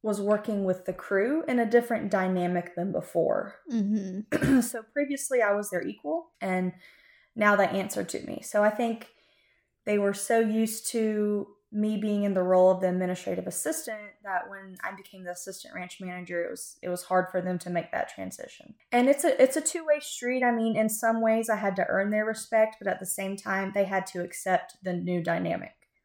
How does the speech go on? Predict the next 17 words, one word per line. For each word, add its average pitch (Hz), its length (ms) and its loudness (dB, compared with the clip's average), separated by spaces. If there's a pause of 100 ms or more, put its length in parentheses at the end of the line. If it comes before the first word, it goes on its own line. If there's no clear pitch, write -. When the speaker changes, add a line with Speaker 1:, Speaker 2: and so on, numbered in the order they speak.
(100)
Speaker 2:
Right. 196 440 -2 (560)
Speaker 1:
I 196 120 0
would 202 100 0
say 202 180 2
one 196 140 4
of 190 60 6
the 196 60 0
most 190 280 2
important 185 480 2
parts 185 600 6
about 185 260 4
that 185 160 4
transition 180 680 0
was 180 200 0
them 185 260 2
knowing 175 420 4
that 170 280 4